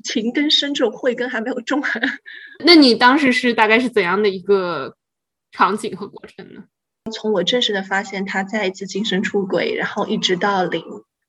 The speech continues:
Speaker 1: 离婚证，这个当中隔了有七个月。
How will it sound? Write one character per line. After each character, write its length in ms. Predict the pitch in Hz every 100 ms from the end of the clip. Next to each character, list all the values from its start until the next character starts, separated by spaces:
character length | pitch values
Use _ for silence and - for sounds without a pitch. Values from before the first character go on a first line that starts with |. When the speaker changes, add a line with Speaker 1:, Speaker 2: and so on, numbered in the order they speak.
| _
Speaker 1:
离 200 | 220 -
婚 240 | 240 233
证， 420 | - 247 170 - -
这 120 | - 220
个 80 |
当 200 | 214 208
中 260 | 226 220 226
隔 180 | 180 170
了 120 | 185
有 220 | 185 -
七 300 | - - 196
个 100 | 190
月。 320 | 175 156 -